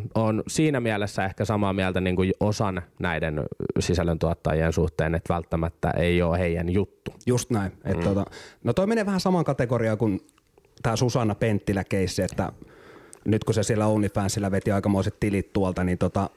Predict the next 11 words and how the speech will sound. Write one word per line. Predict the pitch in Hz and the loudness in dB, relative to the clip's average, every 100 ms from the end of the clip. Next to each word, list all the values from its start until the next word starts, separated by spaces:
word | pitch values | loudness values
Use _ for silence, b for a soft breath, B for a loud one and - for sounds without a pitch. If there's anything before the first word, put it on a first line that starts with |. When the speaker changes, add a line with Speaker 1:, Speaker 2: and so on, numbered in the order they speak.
| - | -6
Speaker 2:
hän | 120 135 | 0 2
on | |
Speaker 1:
Joo. | 131 | 2
Speaker 2:
ollut | 135 135 | 0 0
aikaisemminkin | 131 110 110 101 101 | -2 -2 -2 0 0
niinku | 98 95 | 0 2
jossain | 95 107 | 0 0
Playboyssa | 98 101 95 95 92 104 | 0 0 0 0 0 -2
ja, | 95 - | -4 -4
ja | 101 92 | -4 -2
tota, | 95 90 92 | -2 -2 -4